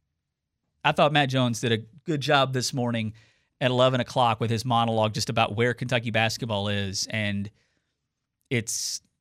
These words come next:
it's pretty alarming. And I don't think anybody's, like, disagreeing with that.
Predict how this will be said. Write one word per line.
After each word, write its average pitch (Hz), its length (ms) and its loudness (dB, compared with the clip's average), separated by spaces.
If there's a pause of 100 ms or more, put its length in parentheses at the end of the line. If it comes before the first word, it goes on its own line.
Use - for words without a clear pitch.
(400)
it's 127 160 -6
pretty 175 300 -2
alarming. 131 400 4
And 180 80 4
I 262 60 6
don't 349 120 -2
think 311 140 -4
anybody's, 208 420 4
like, 120 240 2
disagreeing 147 720 0
with 95 200 -4
that. 92 340 0